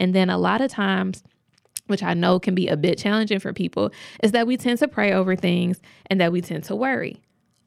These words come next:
But, and I know we say this all the time, but with praying, you can't worry. You, you gotta do one, you gotta do one or the other. And the best <laughs> suggestion and the best solution is to pray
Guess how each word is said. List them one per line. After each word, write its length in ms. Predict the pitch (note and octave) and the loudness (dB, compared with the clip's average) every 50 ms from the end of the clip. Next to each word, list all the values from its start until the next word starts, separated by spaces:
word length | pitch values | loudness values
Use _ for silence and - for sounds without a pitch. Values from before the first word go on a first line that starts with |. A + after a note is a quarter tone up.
| _ - | _ -2
But, 360 | - C#4+ C4+ B3+ B3 - - - | 2 4 4 4 4 2 0 -4
and 140 | F#3+ F3 F3 | -4 -4 -2
I 60 | E3+ | -2
know 180 | F3 F#3 F#3 F#3 | -2 -2 0 0
we 80 | G3 | -2
say 200 | F#3+ - - F#3 | -2 -2 -2 -2
this 140 | F#3 F3+ E3+ - | -2 -2 -4 -4
all 160 | D#3+ D#3+ E3+ | -4 -4 -2
the 80 | F3+ F#3+ | -2 -2
time, 440 | - - F#3 F#3 F3+ F3+ F3+ F3+ - _ _ _ _ - | -2 -2 -2 -2 -2 -2 -4 -6 -8 _ _ _ _ -2
but 180 | F#3 F3+ F3+ - | 0 0 0 0
with 180 | F#3 F3+ - | -2 -4 -6
praying, 480 | - - G3+ G3 G3 G3 G3 G3 F#3+ G3+ _ _ _ _ _ _ _ _ | -6 -8 -6 -4 -2 -2 -2 -2 -2 -4 _ _ _ _ _ _ _ _
you 120 | - C#4 B3 | 0 0 0
can't 220 | - F#3+ E3 - | 2 0 -2 -2
worry. 360 | - - - - - F#3+ F#3+ _ _ _ - | -4 -6 -8 -8 -8 -10 -10 _ _ _ -4
You, 240 | - F#3+ G3 F#3+ - _ | -2 0 0 0 -2 _
you 140 | - F#3 F#3 | -6 -2 2
gotta 180 | F#3+ F#3 F3 | 2 4 4
do 140 | E3+ D#3+ E3+ | 4 2 2
one, 300 | D#3+ E3+ D#3 - - - - | 2 0 -2 -4 -6 -8 -6
you 100 | A3 A3+ | -2 0
gotta 200 | G3+ E3 D3+ D3 | 2 2 2 0
do 100 | D#3+ D#3+ | -2 -2
one 140 | - - | -4 -4
or 80 | - - | -6 -6
the 120 | - - | -6 -4
other. 200 | - - - - - | -4 -4 -4 -4 -2
And 160 | - F3+ E3+ | -2 0 2
the 140 | E3 F3+ E3+ | 2 2 2
best 400 | E3 D#3+ F#3 F#3 A3 A#3 - - | 2 2 2 2 2 2 0 0
<laughs> 0 | |
suggestion 540 | - G3 F3 D#3 E3 D#3+ E3 - - - D#3+ | 0 0 2 2 2 0 0 -2 -4 -6 -4
and 180 | - - F3+ F#3 | -2 2 2 2
the 60 | F3 | 2
best 260 | E3 - F3 E3+ - | 2 0 -2 -2 -2
solution 640 | - G#3 G#3+ C4+ D#4 E4+ - - G3 F3+ F#3 F#3 G#3 _ - - - - - - | -4 -4 -2 0 0 0 0 -2 -4 -6 -6 -6 -8 _ -16 -20 -20 -14 -4 0
is 180 | - A#3+ A#3+ | 0 2 2
to 120 | - B3+ A#3+ | 2 -2 -2
pray 460 | - - F3 E3 - E3 E3 - | -2 -2 -2 0 0 0 -2 -4